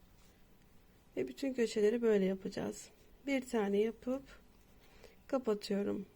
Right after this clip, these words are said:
Bir zincir tekrar yapıyorum. Bunu da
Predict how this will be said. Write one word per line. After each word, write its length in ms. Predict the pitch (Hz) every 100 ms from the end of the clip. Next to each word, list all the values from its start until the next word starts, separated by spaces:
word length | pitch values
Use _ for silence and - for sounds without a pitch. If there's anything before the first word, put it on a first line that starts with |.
| - -
Bir 160 | 269 254
zincir 500 | 202 190 190 190 202
tekrar 500 | - 269 262 208 190
yapıyorum. 720 | 202 202 240 240 240 240 240 - - - - - - - - - - - - - - - - - - - - - - - - - - - - - - - - - - - - - -
Bunu 320 | 285 220 202
da 400 | 190 196 226